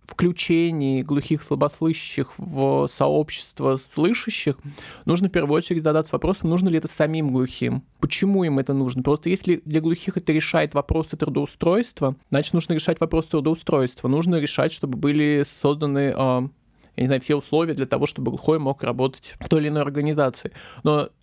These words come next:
отсюда мы делаем, а, логичный откат по цепочке назад, мы идём в образование, потому что, чтобы глухой мог работать, э,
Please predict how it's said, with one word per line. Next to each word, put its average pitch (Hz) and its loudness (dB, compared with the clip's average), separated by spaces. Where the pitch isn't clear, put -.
отсюда 208 2
мы 170 0
делаем, 156 2
а, 143 0
логичный 147 0
откат 151 -2
по 135 -4
цепочке 143 -2
назад, 147 0
мы 180 2
идём 160 0
в 165 -4
образование, 151 0
потому 127 0
что, - -4
чтобы - -2
глухой 156 0
мог 143 -4
работать, 151 0
э, 131 2